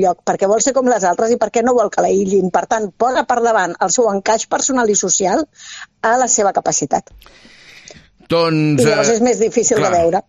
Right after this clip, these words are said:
Speaker 2: en-, entenc. Doncs, Maria Sánchez, eh, primer, moltes gràcies de l'Associació Espanyola de Superdotats amb Talent per Nens, Adolescents i Adults. Eh,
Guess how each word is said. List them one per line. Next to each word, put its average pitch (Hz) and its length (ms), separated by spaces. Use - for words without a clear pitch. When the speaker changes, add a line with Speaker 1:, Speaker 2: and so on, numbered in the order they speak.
Speaker 2:
en-, 131 160
entenc. 110 460
Doncs, 147 640
Maria 147 400
Sánchez, 185 320
eh, 135 320
primer, 143 320
moltes 127 320
gràcies 131 240
de 127 160
l'Associació 127 840
Espanyola 123 400
de 127 100
Superdotats 120 560
amb 117 160
Talent 120 380
per 110 160
Nens, 117 240
Adolescents 113 380
i - 20
Adults. 110 240
Eh, 101 680